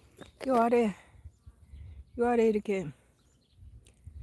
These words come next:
에, 고구마 심은 데가 그대로 장마철에 고구마 심은 데가 자라고 있네요. 감자는 캐고 양파, 마늘을 여기서 다 캐고 이제 고구마 심어놨어요.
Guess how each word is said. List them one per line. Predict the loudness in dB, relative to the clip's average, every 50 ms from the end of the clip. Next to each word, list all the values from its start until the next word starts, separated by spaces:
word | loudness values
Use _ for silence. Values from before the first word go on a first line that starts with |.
| -10 -10 -8 -6 -2
에, | -2 0 0 0 -2 -2 -4 -4 -10 -14 -16 -20 -20 _ _ _ 0
고구마 | 0 0 2 2 0 0
심은 | 0 -2 0 0 2 2 2 0
데가 | -2 -4 -6 -6 -8 -8 -10 -10 -10 -10 -10 -12 -12 -10 -8 -6 -4 -6 -6 -6 -10 -10 -10 -8
그대로 | -6 -2 4 4 4 6 4 2
장마철에 | 2 2 2 4 4 4 4 2 0 0 0
고구마 | 2 2 4 4 4
심은 | 2 0 -2 -4
데가 | -2 -4 -6
자라고 | -6 -4 -4 -2 -2 0 0
있네요. | 0 -2 -2 -4 -6 -10 -12 _ _ _ -18 -10
감자는 | -4 -2 -2 0 0 -2 -2 -2 -4 -4 -6 -8 _ -12
캐고 | -8 -8 -6 -6 -6 -8 -8 -10 _ _ _ _ _ -20 -20 _ _ _ _ _ _ _ _ _ -8 -6
양파, | -6 -4 -4 -4 -4 -4 -4 -4 -8 -8
마늘을 | -6 -2 -2 0 0 -2 -2
여기서 | -4 -6 -6 -8 -14
다 | -12 -12 -12 -8
캐고 | -6 -6 -6 -4 -6 -6 -4
이제 | -4 -4 -4 -4
고구마 | -4 -4 -2 0 0 -2
심어놨어요. | -2 -4 -8 -10 -8 -8 -10 -10 -10 -10 -12